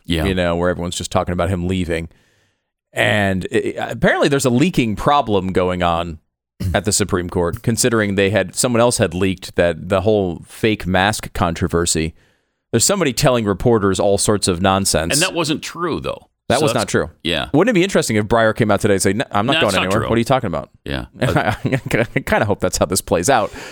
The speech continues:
Speaker 2: Uh, but, uh, I
Speaker 1: Although at
Speaker 2: don't expect it.
Speaker 1: least, at least right now, you know, with Biden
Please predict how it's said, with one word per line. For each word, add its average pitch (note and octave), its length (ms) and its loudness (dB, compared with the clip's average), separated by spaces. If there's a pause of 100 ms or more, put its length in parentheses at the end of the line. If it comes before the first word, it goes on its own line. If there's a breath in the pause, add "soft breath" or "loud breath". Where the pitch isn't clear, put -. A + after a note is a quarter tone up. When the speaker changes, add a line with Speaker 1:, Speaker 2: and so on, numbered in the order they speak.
(180 loud breath)
Speaker 2:
Uh, C#3 160 6
but, D#3 360 0
uh, D3 440 4
I C3 80 2
Speaker 1:
Although G#3+ 240 2
at F3+ 60 0
Speaker 2:
don't B2+ 120 2
expect A3 180 2
it. F#3 60 4
Speaker 1:
least, - 360 -2 (100)
at E3 160 -4
least G#3 260 -2
right E3 160 0
now, A2 380 -2 (160)
you C#3+ 100 2
know, A2+ 160 -2
with A#2+ 240 0
Biden C3 540 2